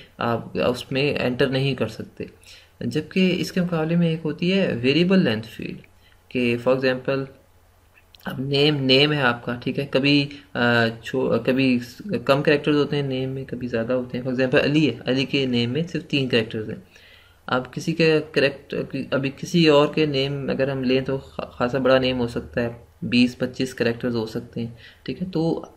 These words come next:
ऐस-, तो ऐसी field जो कि जिसका size vary करता है, तो हम, अगर हम उसको variable length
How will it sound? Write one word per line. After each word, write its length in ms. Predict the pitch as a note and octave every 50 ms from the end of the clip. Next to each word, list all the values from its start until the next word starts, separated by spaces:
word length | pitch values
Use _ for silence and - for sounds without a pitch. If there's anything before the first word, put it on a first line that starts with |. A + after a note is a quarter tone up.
| - -
ऐस-, 380 | C3+ - - - - - -
तो 240 | - D3+ D3 D3 C3+
ऐसी 680 | - - - D3 D#3 - - A3+ A3+ A3+ G3 D3+ - - - - - -
field 440 | - C3 C3 C3+ C#3+ E3 F#3 F#3 - - - - _ -
जो 200 | A#2+ B2 C3 C3
कि 240 | C3 - C#3+ D3 D#3
जिसका 220 | C#3 C3 B2+ - C#3+
size 420 | - - C3 B2+ C3+ D3 C#3+ C3
vary 280 | A#2 A#2+ B2+ C#3+ G3 A#3
करता 340 | - D3+ - - - A#2
है, 600 | A2+ A#2 A#2 B2+ D#3+ G3 F#3+ - - - - - _ _ _
तो 140 | - C3 C3
हम, 340 | C3 C#3+ D3 D#3 D3+ C#3 C3 - - - - - - -
अगर 200 | C3+ C3 C#3+ C#3
हम 360 | C3+ C3+ C3+ C#3 C#3+ C#3 C3 -
उसको 420 | - - - - - C#3+ D3 C#3
variable 400 | B2+ C3 C3 C#3+ D3+ D#3+ F#3 G3
length 280 | F#3+ D#3 C3+ C3+ C#3+